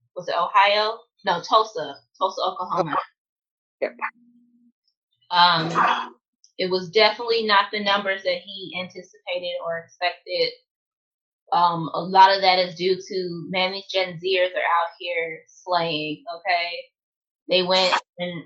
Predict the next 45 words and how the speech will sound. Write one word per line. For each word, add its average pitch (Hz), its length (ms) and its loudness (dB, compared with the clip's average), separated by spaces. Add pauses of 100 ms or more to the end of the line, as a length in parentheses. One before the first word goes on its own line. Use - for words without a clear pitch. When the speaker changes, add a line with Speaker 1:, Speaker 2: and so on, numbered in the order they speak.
Speaker 1:
they 175 120 2
did 185 140 0
their 185 160 2
whole 185 180 4
little 185 300 0
TikTok 196 400 2 (160)
campaign 180 720 -4 (160)
and 170 440 -8 (380)
was 165 180 -10
like, 165 200 0 (360)
buy 180 200 6
up 180 140 -2
a 185 40 -12
bunch, 185 340 0
well, 170 220 2
they 190 120 2
didn't 208 140 -4
even 185 100 -6
buy 175 220 6
up, 170 120 -6
and 170 120 -14
it's 180 240 -20
like, 156 140 -12
"Let 175 120 -6
me 185 300 -10 (840)
get 196 240 2
a 170 80 -2
bunch 180 220 2
of 175 60 -10
these 190 200 -6
little 175 220 0
tickets 185 540 -2
for 180 180 -6
the 170 120 -4 (100)
thing," 170 420 -2
and 165 340 -8
not 175 200 0
show 180 300 -2
up. 165 240 0 (160)
So, 170 360 -6 (640)
yeah, 151 380 -2
needless 277 320 2
to 240 160 -6
say, 185 400 4
he 214 280 -10